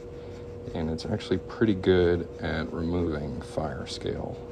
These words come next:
Have you seen any market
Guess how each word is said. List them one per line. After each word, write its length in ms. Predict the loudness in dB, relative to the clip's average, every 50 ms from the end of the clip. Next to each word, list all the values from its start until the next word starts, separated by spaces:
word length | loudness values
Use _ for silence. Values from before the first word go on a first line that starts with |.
| -12 -12 -12 -12 -12 -12 -12 -12 -12 -12 -12 -12 -12 -12 -12 -12 -12 -12 -12 -12 -12 -12 -12 -12 -12 -12 -12 -12 -12 -12 -12 -12 -12 -14 -12 -12 -12 -6 -2 0
Have 280 | 2 4 4 4 2
you 60 | 2
seen 480 | 0 0 2 6 6 8 8 8 6 4
any 680 | 4 4 4 6 6 6 4 4 4 4 4 4 2 0 -2 -8 -10 -12 -12 -12 -12 -12 -12 -8 -4 -2
market 560 | 2 2 4 4 4 4 4 4 4 2